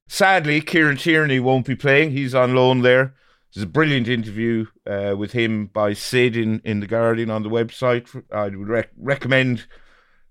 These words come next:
uh, seeking it out. He's having the time of his life over there. Absolutely having a ball. Loves it. And, uh, it's always quite nice to see when a, a player goes abroad. You know,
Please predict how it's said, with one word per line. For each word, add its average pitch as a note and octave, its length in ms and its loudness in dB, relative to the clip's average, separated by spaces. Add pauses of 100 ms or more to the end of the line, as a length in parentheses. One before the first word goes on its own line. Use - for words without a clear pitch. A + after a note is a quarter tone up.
(140)
uh, G2 380 0
seeking A2+ 460 -6
it A2 120 -2
out. A2+ 300 2
He's B2 320 -4
having G#3 540 -2
the C#3+ 220 -6
time A3 460 -6
of D#3 100 -4
his C#3+ 200 -8
life B2+ 340 0
over F2+ 240 -10
there. F2 280 -14 (100)
Absolutely B2+ 680 -8
having A2+ 280 -6
a G#2 40 -8
ball. G2+ 500 -4
Loves A2 380 -2
it. - 200 -12 (400)
And, G2+ 420 2
uh, G#2 40 0
it's G#2 320 -4
always D#3 240 4
quite B2 260 0
nice A2+ 300 0
to - 60 -12
see A#2 380 -6
when G2+ 180 -10
a, F#2+ 240 -8 (960)
a - 60 -12
player A2+ 600 0 (520)
goes A#2+ 300 2
abroad. A2+ 440 2
You A#2 100 2
know, G2+ 300 0